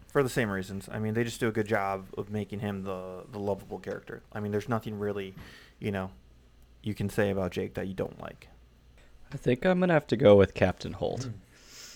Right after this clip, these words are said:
Speaker 2: Like, Jake is a good character, but he's kind of, uh,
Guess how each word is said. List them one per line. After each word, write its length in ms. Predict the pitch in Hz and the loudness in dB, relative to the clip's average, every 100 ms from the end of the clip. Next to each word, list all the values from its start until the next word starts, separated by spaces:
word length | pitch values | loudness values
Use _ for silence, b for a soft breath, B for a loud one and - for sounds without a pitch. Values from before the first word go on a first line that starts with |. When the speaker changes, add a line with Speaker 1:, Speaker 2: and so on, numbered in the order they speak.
| B - b b b b | B -20 b b b b
Speaker 2:
Like, 280 | 107 101 - | 4 4 6
Jake 260 | - 175 175 | 8 8 8
is 120 | 147 | 4
a 40 | |
good 160 | 135 131 | 2 2
character, 480 | 127 120 120 120 117 | 6 4 6 6 6
but 220 | 110 95 | 6 4
he's 240 | 110 113 | 4 2
kind 240 | - 110 107 | 4 4 4
of, 260 | 95 - - - - - - - - | 2 -4 -20 -20 -20 -20 -20 -20 -10
uh, 440 | 113 107 101 92 | -2 0 0 -2